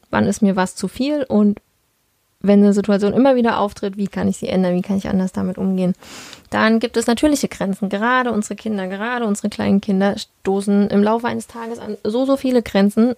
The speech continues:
also natürliche Grenzen. Wenn wir da einfach auch mal ehrlich hinschauen und das beobachten, ähm, macht euch vielleicht mal eine Liste, schreibt euch mal auf, wo euer Kleinkind überall an eine natürliche Grenze st-, stößt,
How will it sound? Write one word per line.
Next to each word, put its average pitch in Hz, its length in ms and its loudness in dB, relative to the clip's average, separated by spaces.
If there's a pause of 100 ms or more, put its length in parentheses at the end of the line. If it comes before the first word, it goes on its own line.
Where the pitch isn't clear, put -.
also 196 260 -2
natürliche 214 480 -2
Grenzen. 214 400 -6 (920)
Wenn 196 160 2
wir 226 80 4
da 247 100 4
einfach 254 340 0
auch 226 60 0
mal 220 120 2
ehrlich 233 280 -10
hinschauen 277 420 -6
und 214 120 -6
das 208 120 -10
beobachten, 233 920 0
ähm, 208 460 2
macht 247 180 -2
euch 269 120 -2
vielleicht 233 300 -4
mal 226 80 2
eine 208 120 4
Liste, 214 340 0
schreibt - 300 -4
euch 226 140 -4
mal 226 100 0
auf, 247 320 -4 (760)
wo 240 160 -2
euer 220 200 2
Kleinkind 220 400 0
überall 208 260 -2
an 208 60 2
eine 196 140 2
natürliche 277 480 -2
Grenze 226 380 -4
st-, - 220 -16 (120)
stößt, 277 580 -6